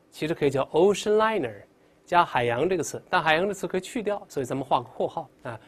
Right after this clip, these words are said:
我们把它读全了，再大声来一遍，ocean liner。ocean liner，叫远洋的客轮或者是班轮啊。还有一个词跟它类似，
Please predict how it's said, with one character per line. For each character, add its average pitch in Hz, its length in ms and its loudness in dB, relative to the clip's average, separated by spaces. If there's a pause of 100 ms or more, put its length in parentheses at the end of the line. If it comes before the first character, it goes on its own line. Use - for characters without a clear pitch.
(160)
我 135 120 -8
们 185 360 4
把 156 120 2
它 151 80 0
读 165 160 0
全 143 180 2
了， 147 140 2
再 147 160 2
大 139 100 4
声 131 80 0
来 135 80 2
一 - 20 0
遍， 127 140 0 (400)
ocean 233 420 2
liner。 143 380 0 (1500)
ocean 233 440 4
liner， 127 420 0 (680)
叫 151 160 0
远 139 260 2
洋 135 180 0
的 202 60 0
客 226 240 0
轮 151 240 0 (140)
或 151 120 -4
者 127 80 -6
是 110 140 -8
班 131 180 0
轮 110 160 -6 (240)
啊。 117 60 -18 (420)
还 220 140 4
有 349 140 6
一 311 80 4
个 294 80 0
词 - 160 -2
跟 240 100 0
它 262 80 4
类 247 160 0
似， - 240 -8